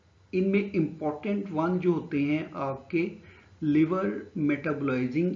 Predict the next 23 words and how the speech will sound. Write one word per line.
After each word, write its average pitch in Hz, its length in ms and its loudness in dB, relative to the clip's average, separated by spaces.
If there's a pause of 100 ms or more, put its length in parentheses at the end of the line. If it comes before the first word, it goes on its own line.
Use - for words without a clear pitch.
(160)
enzyme 127 420 0
होते 123 260 -8
हैं। 117 180 -10 (720)
इनमें 190 180 2
specially 190 580 0
cytochrome 165 840 0
P 170 140 0
four 151 280 0
fifty 151 540 -4 (280)
और 165 180 -2
उसकी 170 240 -2
different 151 760 -2
variants 139 680 0
जो 165 100 2
हैं 127 300 -4 (800)
वो 156 300 2
आपकी 165 400 -4
body 131 280 0
के 151 140 0
अंदर 143 280 0
present 131 600 -2
होते 120 220 -8
हैं 117 200 -10